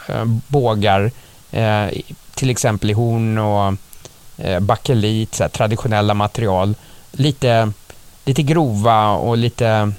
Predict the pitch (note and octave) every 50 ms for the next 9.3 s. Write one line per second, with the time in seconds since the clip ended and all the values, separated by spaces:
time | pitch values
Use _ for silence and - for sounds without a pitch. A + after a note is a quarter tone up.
0 | - - - - B2+ C3 C#3+ C3 - C#3+ - - D3 A#2+ G#2+ G#2+ B2+ C3 - C#3
1 | C3 - - D#3+ C3+ A2+ G2+ - C3 A#2 G#2 G#2+ - B2+ B2+ C3 B2 G#2+ A#2 G#2+
2 | G2+ F#2 - - E2+ E2 - - - - - - - - - - - - - -
3 | - - - - - - - - - - - - - - G#2+ G2+ G2 G2 G2 G2
4 | G2 G2 G2+ G#2 - - A#2+ B2 B2+ B2 B2 A2+ C#3+ D#3 D#3+ D3+ D3+ C3+ A#2 E3+
5 | F#3 F3 D#3 C#3 B2+ C3 - - - C3 B2 B2 A#2+ A#2+ A#2 C3 B2+ - C3+ B2
6 | A#2 - C3 B2 A#2+ A2+ - - A#2 A#2 A#2 A2 A#2 B2+ B2+ - - - A2+ G#2+
7 | G#2+ G#2+ D#2+ - A#2+ - - A#2+ A2 - - A2+ A2 G#2 G#2 G2+ F#2+ F#2+ G2+ G#2
8 | - - - - - - - - - - A2+ A2+ G#2+ G#2 B2+ C3+ C3+ C3 C3 -
9 | B2 A#2 A2 A2+ A2+ A2